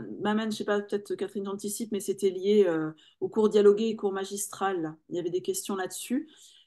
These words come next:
Le cours magistral, que Juline, elle le fait, elle est prof d'histoire géo. Donc c'est vrai qu'en histoire géo, par exemple,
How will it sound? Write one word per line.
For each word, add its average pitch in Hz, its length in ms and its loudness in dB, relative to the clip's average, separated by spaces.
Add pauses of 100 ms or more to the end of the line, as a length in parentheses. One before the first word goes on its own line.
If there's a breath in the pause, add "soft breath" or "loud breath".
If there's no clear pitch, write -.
(140)
Le 220 180 2
cours 311 240 2
magistral, 220 800 2
que - 100 -18
Juline, 226 400 0
elle 370 120 0
le 185 80 2
fait, 220 260 -2
elle 180 80 2
est 190 60 2
prof 254 180 -2
d'histoire 208 340 -4
géo. 190 280 4
Donc 160 140 -4
c'est 214 100 -2
vrai 240 60 -2
qu'en 208 100 -2
histoire 180 240 -6
géo, 220 160 -2
par 175 140 -4
exemple, 196 440 -2